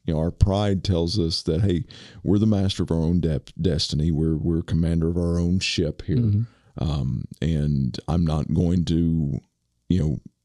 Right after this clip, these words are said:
Speaker 1: give myself over and my destiny and my life to someone else." And they reject that, that confession, that message of Jesus. And then there's the, uh, you know, the faithful followers.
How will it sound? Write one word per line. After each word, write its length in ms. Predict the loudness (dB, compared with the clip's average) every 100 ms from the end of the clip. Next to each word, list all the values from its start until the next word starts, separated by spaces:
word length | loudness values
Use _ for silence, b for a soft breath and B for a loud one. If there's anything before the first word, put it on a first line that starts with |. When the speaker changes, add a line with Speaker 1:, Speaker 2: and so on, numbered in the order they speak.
| _ _ _ _ -2
Speaker 1:
give 260 | 0 2 2
myself 640 | 2 2 0 0 0 -2 0
over 480 | 2 2 2 2 2
and 140 | 2
my 240 | 0 0 -2
destiny 720 | -2 -2 -2 -4 -2 0 0
and 120 | 0
my 100 | 0
life 680 | 0 -2 -2 -2 -4 -8 -14 _ b b b b b -4
to 640 | 0 2 2 0 0 -2 -4
someone 400 | -2 0 0 0
else." 440 | -2 -6 -10 -14 -18 _ _ _ -4
And 360 | 0 0 0 0
they 140 | 0
reject 520 | 0 0 0 -2 -2
that, 500 | -4 -2 -6 -10 -16 -18 _ -6
that 200 | -4 -2
confession, 680 | -4 -2 -4 -2 -4 -6 -8 _ -6
that 120 | -2
message 420 | 0 0 -2 -4 -4
of 60 |
Jesus. 520 | -4 -2 -2 -4 -6 -8 B B B B B B B _ _ _ _ -6 0
And 160 | 2
then 140 | 4 2
there's 280 | 2 0 0
the, 260 | 2 2
uh, 80 | 0 0
you 100 | 0
know, 60 | 2
the 100 | 0
faithful 400 | 0 -2 -2 -2
followers. 640 | -2 -2 -2 -6 -12 -20